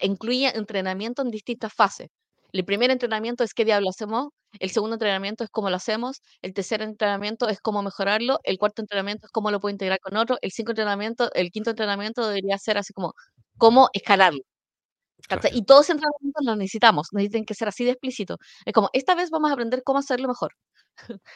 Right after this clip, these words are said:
Speaker 1: Ya que sabes qué hacer, ahora lo vamos a hacer mejor. ¿Por qué?
Speaker 2: Y
Speaker 1: Porque si no le
Speaker 2: documentenlo.
Speaker 1: enseñas, claro, y si no le enseñas cómo hacerlo, lo va a hacer como le salga, y el resultado va a ser como le salga, básicamente.
Speaker 2: Exacto.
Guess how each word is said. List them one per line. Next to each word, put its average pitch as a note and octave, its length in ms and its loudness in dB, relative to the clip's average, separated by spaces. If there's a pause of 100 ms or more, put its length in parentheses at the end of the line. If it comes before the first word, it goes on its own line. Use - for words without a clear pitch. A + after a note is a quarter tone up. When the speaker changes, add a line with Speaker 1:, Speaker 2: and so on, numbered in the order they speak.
(140)
Speaker 1:
Ya A3 120 8
que A#3 100 -6
sabes D4 300 4
qué D#4+ 120 2
hacer, E4+ 240 2 (180)
ahora B3 180 8
lo A#3+ 80 2
vamos B3 100 0
a - 40 -18
hacer C4 80 4
mejor. G#3 300 0 (260)
¿Por G3+ 120 -2
qué? D4+ 100 0
Speaker 2:
Y - 20 -2
Speaker 1:
Porque D#4+ 140 4
si G#2+ 200 8
no A2+ 80 10
le G#2+ 60 10
Speaker 2:
documentenlo. D#2+ 340 0 (100)
Speaker 1:
enseñas, - 560 -14 (440)
claro, A3+ 540 4 (180)
y G#3+ 160 -14
si A#3 120 2
no C4 100 2
le D4+ 60 0
enseñas E4 300 -4
cómo D#4 180 -2
hacerlo, C#4+ 480 0 (120)
lo A3 160 -2
va A#3+ 60 6
a - 40 0
hacer D#4 200 -6
como F4+ 180 -6
le B3 80 -4
salga, A3 480 0 (100)
y A3 100 -2
el A3 60 0
resultado C4 360 0
va C4+ 40 4
a C4+ 40 -2
ser D#4 200 -8
como B3+ 160 -2
le F#3+ 60 -4
salga, - 300 -10
básicamente. F#3+ 600 -12
Speaker 2:
Exacto. - 340 -10